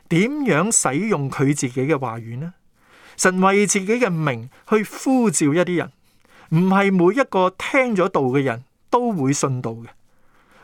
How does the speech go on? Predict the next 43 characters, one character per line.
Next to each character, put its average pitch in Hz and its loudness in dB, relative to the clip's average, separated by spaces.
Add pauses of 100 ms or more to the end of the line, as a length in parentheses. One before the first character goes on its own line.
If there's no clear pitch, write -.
唔 180 2
係 202 2
每 202 4
一 262 4
個 226 0
人 143 0
都 220 0
接 - -2
受 143 0
耶 123 0
穌 190 2
基 185 2
督 185 0
嘅 180 -4
福 170 -8
音 156 -2 (140)
嘅， 120 -14 (600)
但 156 0
係 143 -4 (560)
一 175 0 (180)
定 143 0
有 131 0
一 170 2
啲 170 2 (280)
聽 254 0
咗 156 2
福 196 0
音 180 0
嘅 139 -4
人， 123 -10 (520)
神 165 0
會 175 4
呼 269 0
召 175 0
佢 151 2
哋 147 2
歸 247 -2
到 180 2
自 147 0
己 143 -4
嘅 147 0
名 123 -8
下。 123 -10